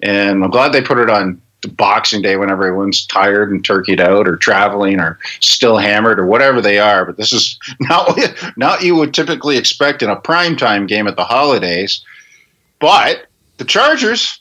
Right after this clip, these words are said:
they still can clinch a playoff berth that night if they can beat Indianapolis and chief rivals, New York Jets, Miami Dolphins,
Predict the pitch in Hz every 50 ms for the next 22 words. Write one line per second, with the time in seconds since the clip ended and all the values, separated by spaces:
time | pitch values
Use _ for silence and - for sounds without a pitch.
0 | _ _ 123 156 202 233 226 - - - 240 254 254 262 254 262 226 _ - -
1 | - 175 196 185 - - 147 190 240 247 - 220 - - 160 175 220 262 247 269
2 | 269 - - 123 101 90 85 - - _ 107 104 104 98 95 101 104 120 170 208
3 | - - _ - _ _ 107 104 - 143 135 127 127 - 160 120 101 92 - -
4 | 139 214 269 262 262 - - 120 117 110 107 104 98 92 87 87 85 - - 95
5 | 117 143 202 196 - - - - - _ _ _ _ _ _ _ _ _ _ _
6 | _ - - 120 131 143 147 156 165 156 - - 165 180 180 180 160 143 139 135
7 | 127 113 113 120 143 147 - - - 107 117 131 147 139 117 127 143 - - -
8 | - _ _ - - 110 98 110 - - - - 92 95 104 117 127 139 165 175
9 | 156 123 113 110 - 131 131 131 -